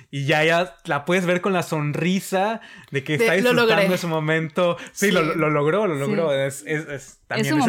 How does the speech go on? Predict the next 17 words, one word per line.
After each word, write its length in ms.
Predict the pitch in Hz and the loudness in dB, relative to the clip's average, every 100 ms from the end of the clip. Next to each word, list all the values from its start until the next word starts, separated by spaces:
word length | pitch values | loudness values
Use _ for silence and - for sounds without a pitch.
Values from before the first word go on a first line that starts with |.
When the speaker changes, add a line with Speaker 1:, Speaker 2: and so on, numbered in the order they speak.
| 214 214 | 2 2
Speaker 1:
eso 80 | |
es 60 | 175 | 0
Speaker 3:
momento. 60 | 196 160 | -2 0
Speaker 1:
arte 220 | 165 165 | 0 0
puro, 280 | 131 156 143 | -2 -2 -2
es 120 | 143 | -4
cine 560 | - 180 165 156 135 135 - - | -6 -6 -4 -2 -4 -6 -14 -14
en 120 | 131 | -12
su 140 | 127 131 | -8 -8
máximo 720 | 135 143 - 147 135 131 123 | -4 -4 -4 -8 -6 -6 -8
expresión. 720 | 127 - 120 - 135 120 120 | -10 -14 -14 -8 -6 -6 -8
O 40 | 120 | -6
sea, 140 | 123 | -4
ver 300 | 123 127 131 - - - | -2 -2 -4 -14 -20 -8
a 140 | 123 | -6
Jill 600 | 117 135 127 131 - - | -4 -2 0 0 -2 -6
Speaker 2:
Sí. 80 | 196 | -10